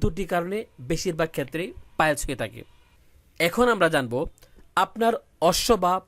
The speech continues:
পাইলস হয়েছে কিনা তা কিভাবে বুঝবেন, অর্থাৎ অশ্ব বা পাইলসের লক্ষণসমূহ। মলদ্বারের অভ্যন্তরে অর্থাৎ ভেতরে পাইলস বা অশ্ব হলে নিচের লক্ষণগুলো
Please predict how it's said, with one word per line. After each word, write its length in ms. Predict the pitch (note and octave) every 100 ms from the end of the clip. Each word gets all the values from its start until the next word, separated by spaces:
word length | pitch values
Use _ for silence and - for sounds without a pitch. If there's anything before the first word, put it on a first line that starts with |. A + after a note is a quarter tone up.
| _
পাইলস 300 | F3 F#3 F#3 -
হয়েছে 360 | - F#3 F3+ G3
কিনা 280 | D#3+ C3 D3+ - _ _ _ _ -
তা 120 | E3 F#3 - _
কিভাবে 360 | - G#3 G#3 G#3
বুঝবেন, 340 | E3 C3 G#2+ F#2 - _ _ -
অর্থাৎ 340 | E3+ E3+ E3+ F3+ _ -
অশ্ব 260 | E3 - G#3+
বা 160 | F3 F#3+ - _ _ -
পাইলসের 420 | D#3+ D#3 - G3+ - -
লক্ষণসমূহ। 680 | C3+ D3+ - F#3+ - C3+ A#2 - - _ _ - _ _
মলদ্বারের 540 | C3+ F3 G#3 A3 A#3+ B3+ - D3+
অভ্যন্তরে 560 | D#3+ G3 G#3+ E3 C3 D#3+ - -
অর্থাৎ 340 | D#3+ - F3 - _ _ _
ভেতরে 500 | B2 B2 D#3 G3+ F3 F3 E3+ -
পাইলস 260 | D#3+ F3 -
বা 140 | D3 C#3+ -
অশ্ব 240 | D3 D3 F#3+
হলে 240 | D3+ B2 D#3 - - _ _
নিচের 360 | D3+ C#3+ A3+ A3+ - -
লক্ষণগুলো 600 | C#3 D3+ - D#3+ D3+ F3+